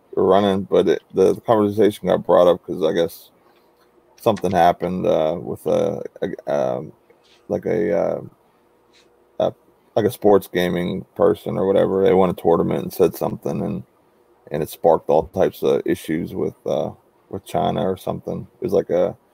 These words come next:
esports type of situation. So, but yeah, like, if,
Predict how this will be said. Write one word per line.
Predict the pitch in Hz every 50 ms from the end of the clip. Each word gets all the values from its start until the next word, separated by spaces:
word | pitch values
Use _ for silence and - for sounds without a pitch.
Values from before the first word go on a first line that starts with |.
| _ _ - -
esports | 101 101 - - - - 87 85 85 85 - - - -
type | - 92 82 76 - -
of | - 85 85 87 - _
situation. | - - 85 - - - 90 92 90 - - - 92 90 -
So, | - 95 95 90 - - _ _ _ _ _ _ _ _ _ _ _ _ _ -
but | - 113
yeah, | 113 117 113 107
like, | 95 90 90 95 92 _ _ - _ _ _ _ _ _ _ _ _ _ _ _ _ _ _ -
if, | 95